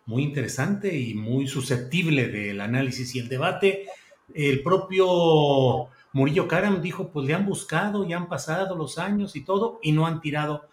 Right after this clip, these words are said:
la verdad histórica. Eh, ¿se tumbó o no se tiró o no esa verdad histórica, Guadalupe? ¿Es un desmargallate, eh, jurídico? ¿Puede tener consecuencias graves para la cuatro T?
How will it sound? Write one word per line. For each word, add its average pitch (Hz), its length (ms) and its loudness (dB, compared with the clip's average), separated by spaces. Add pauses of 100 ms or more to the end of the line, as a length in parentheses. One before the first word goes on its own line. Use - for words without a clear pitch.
(200)
la 131 160 2
verdad 123 480 -2
histórica. - 680 -12 (420)
Eh, 135 460 2
¿se - 260 -4
tumbó 151 500 0
o 156 120 2
no 175 220 2
se 175 200 -8
tiró 143 240 -4
o 151 180 -4
no 165 180 -2
esa 160 160 -6
verdad 147 260 -4
histórica, 185 640 -6
Guadalupe? 185 880 2 (260)
¿Es 156 160 4
un 175 120 4
desmargallate, 139 1200 2 (260)
eh, 123 320 0
jurídico? 190 1120 0 (240)
¿Puede 170 360 6
tener 151 360 -2
consecuencias 139 640 -2
graves 135 320 0
para 117 180 -4
la 113 140 -6
cuatro 127 300 -6
T? 165 320 -6